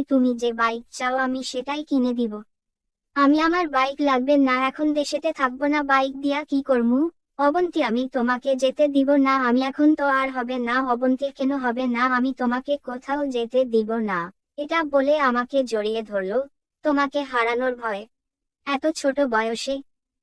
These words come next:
বিয়ে করছি, যাতে তুমি আমার থাকো,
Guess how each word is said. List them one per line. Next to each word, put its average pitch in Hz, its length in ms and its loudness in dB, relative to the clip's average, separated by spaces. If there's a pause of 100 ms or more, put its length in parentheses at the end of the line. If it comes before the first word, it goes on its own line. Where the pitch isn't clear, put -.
বিয়ে 262 260 2
করছি, 277 420 -4 (500)
যাতে 254 340 2
তুমি 277 340 2
আমার 254 340 2
থাকো, 247 320 -6